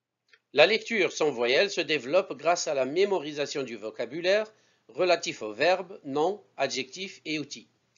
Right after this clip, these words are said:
déterminants, prépositions, et cetera. Observez les deux phrases suivantes. La première, elle est vocalisée. Donc les voyelles, elles sont dans des cercles rouges.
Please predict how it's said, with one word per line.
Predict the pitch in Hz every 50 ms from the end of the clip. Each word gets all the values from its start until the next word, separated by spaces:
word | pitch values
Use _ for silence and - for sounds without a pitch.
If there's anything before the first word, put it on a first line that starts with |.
| _ _ _ _ _ _ _
déterminants, | - 139 135 - 151 135 113 120 110 104 107 135 160 170 160
prépositions, | - - 156 151 - 139 117 113 113 110 - 156 156 147
et | - -
cetera. | - - 135 - 113 - - - _ _ _ _ _ _ _ _ _ _ _ _ _ _ _ _ _ _ _ _ _ _ _ _ _ _ _ _ _ _ _ _ _ _ _ _ _ _ _ _ _ _ _ _ _ _ _ _
Observez | 214 247 247 - - 233 220 190 180 180 185 156
les | 143 147
deux | 139 147 143
phrases | - - 156 147 -
suivantes. | - 156 147 123 113 107 - - _ _ _ _ _ _ _ _ _ _ _ _ _ _ _ _ _
La | 113 123 120
première, | - - 143 139 151 160 165 196 214 233 262 - - _ _
elle | - 139 135 139
est | 160 185
vocalisée. | 147 160 165 - 156 135 127 127 117 92 95 85 - _ _ _ _ _ _ _ _ _ _ _ _
Donc | - 120 110 - -
les | 123 165 196
voyelles, | 165 156 156 139 131 131 143 170 202 190 - -
elles | 151 147 131
sont | - - 170 180 196 226 - 147
dans | 131 131 135 131
des | 127 127
cercles | 123 - 180 165 143 - 160 147
rouges. | 139 107 98 90 - - - _